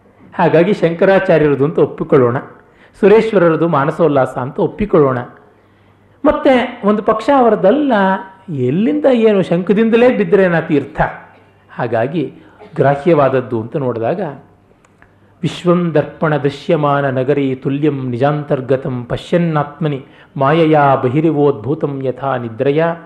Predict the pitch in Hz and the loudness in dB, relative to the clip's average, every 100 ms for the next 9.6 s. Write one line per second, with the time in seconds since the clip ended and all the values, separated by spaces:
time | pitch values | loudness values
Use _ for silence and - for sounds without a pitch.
0 | - - - 156 151 - - - 196 196 | -20 -20 -6 -6 -4 -6 -8 -2 -2 -2
1 | - 180 170 165 160 131 123 156 190 185 | -2 -2 2 0 2 -2 2 2 2 0
2 | 175 165 151 147 - 135 139 175 160 151 | -4 -2 -2 -2 -4 -8 -2 0 2 2
3 | 139 135 120 117 127 143 143 202 - - | 0 0 -2 -2 0 0 0 -6 -14 -20
4 | _ - 147 - 143 135 120 - 135 135 | _ -4 -4 -2 -2 0 -4 -6 0 2
5 | 127 120 143 185 151 151 160 131 127 123 | 2 2 2 2 0 -2 -2 0 0 -2
6 | - 127 139 120 123 127 117 - - _ | -4 -2 -2 -2 0 -2 -2 -12 -20 _
7 | - 135 120 117 - 170 139 123 117 117 | -4 -2 0 -2 -4 -4 0 -2 -2 -6
8 | - 127 117 113 110 - _ _ _ 151 | -2 0 0 -2 -6 -12 _ _ _ -10
9 | 139 151 127 131 120 123 | -4 -4 -2 -2 -2 -4